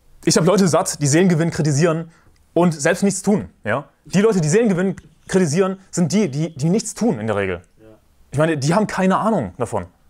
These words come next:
Speaker 1: Die wissen nicht, wie das ist, mit Leuten zu sprechen, die verloren sind, ihnen das Evangelium zu erklären, sie, ja, dazu zu bringen,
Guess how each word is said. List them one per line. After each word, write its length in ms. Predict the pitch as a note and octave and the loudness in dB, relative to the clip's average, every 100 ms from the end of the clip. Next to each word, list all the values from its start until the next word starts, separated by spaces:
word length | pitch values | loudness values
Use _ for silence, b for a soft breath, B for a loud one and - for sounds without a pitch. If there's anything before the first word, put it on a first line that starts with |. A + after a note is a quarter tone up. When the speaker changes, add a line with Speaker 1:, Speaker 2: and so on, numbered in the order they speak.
| _ _ - | _ _ -6
Speaker 1:
Die 100 | C3+ | 0
wissen 200 | F3+ A3+ | 0 2
nicht, 140 | F#3 C#3 | 0 0
wie 40 | |
das 160 | D#3 D#3 | -2 0
ist, 160 | G#3 | -2
mit 120 | D#3+ | -2
Leuten 200 | D3 D#3 | 0 0
zu 120 | D3 C3+ | -2 -8
sprechen, 340 | - F#3 E3+ | -2 -2 -2
die 80 | C#3+ | -2
verloren 320 | C#3+ C#3+ D#3+ | -2 0 0
sind, 200 | D3+ D#3 B B B B B _ | -2 -6 B B B B B _
ihnen 140 | E3 | 0
das 100 | D#3+ | 2
Evangelium 380 | E3 D#3 D3 F3 | 2 0 2 0
zu 120 | - | 0
erklären, 380 | D#3+ - D#3 D#3 D3+ b b b b | -2 0 -2 -2 -8 b b b b
sie, 420 | - D#3+ E3+ D#3 b b b b b _ _ _ _ _ - | -4 0 0 -2 b b b b b _ _ _ _ _ -10
ja, 160 | - E3 | -2 0
dazu 240 | F#3+ F#3+ | 0 -2
zu 160 | F#3 D#3 | -4 -4
bringen, 460 | B2 F3+ D#3 E3 | -2 -2 -2 -6